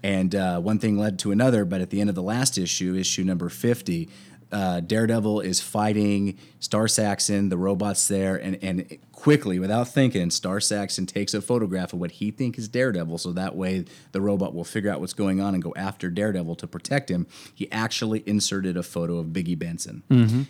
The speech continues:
Speaker 1: And Biggie Benson, if you guys don't remember, he's in prison because, uh, there was that whole issue with Willie Lincoln,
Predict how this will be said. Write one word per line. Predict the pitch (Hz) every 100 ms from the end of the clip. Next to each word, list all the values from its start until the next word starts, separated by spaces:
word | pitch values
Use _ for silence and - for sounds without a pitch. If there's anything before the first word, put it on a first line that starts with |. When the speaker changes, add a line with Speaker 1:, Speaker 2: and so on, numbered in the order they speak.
| - _ _ -
Speaker 1:
And | 92
Biggie | 107 107
Benson, | 107 117 110 101
if | 95 95
you |
guys | 95 90
don't | 87
remember, | 92 110 117 95
he's | 90 92 87
in | 90 87
prison | - 117 110 90 82 82 - -
because, | 87 85 90 82 -
uh, | 95 87 87 87
there | 110 95
was | 92
that | 95 87
whole | - 101 98 95 92 95
issue | 101 - 98 92
with | 87 - -
Willie | 104 98 90
Lincoln, | 98 98 95 87